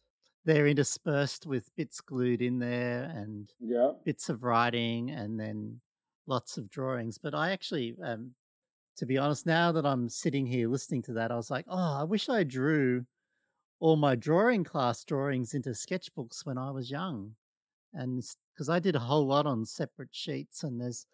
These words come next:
Speaker 1: some rolled up under the bed, there's some in the plain cabinet,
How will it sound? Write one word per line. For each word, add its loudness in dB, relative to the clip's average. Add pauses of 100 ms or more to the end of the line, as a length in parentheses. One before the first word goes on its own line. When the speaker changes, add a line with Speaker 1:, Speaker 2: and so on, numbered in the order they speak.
(420)
Speaker 1:
some 4
rolled 8
up 4
under 0
the -4
bed, 2
there's -2
some 0
in 0
the -2
plain -4
cabinet, -4